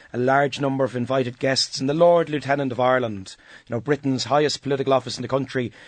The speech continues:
he unveils the monument and he says that, quote, "We are assembled here to dedicate this noble work of art to the perpetual commemoration of a great personality and a great life."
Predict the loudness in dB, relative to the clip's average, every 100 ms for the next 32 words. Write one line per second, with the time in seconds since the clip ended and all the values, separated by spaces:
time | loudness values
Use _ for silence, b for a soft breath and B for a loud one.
0 | B 0 2 4 4 2 2 -2 -2 -2
1 | -2 -4 -8 -10 -4 -2 -2 -2 -4 -4
2 | 0 0 0 -4 B B B 2 2 2
3 | 4 4 4 0 2 2 2 0 0 0
4 | 0 -2 -2 -4 -2 2 2 2 0 0
5 | -2 2 2 2 -2 -14 -12 -2 -2 0
6 | -6 -2 -4 0 0 0 -4 -8 B B
7 | -12 0 2 2 0 0 2 0 0 -2
8 | -6 B B B -2 0 -2 -6 -4 -2
9 | -2 0 0 0 -8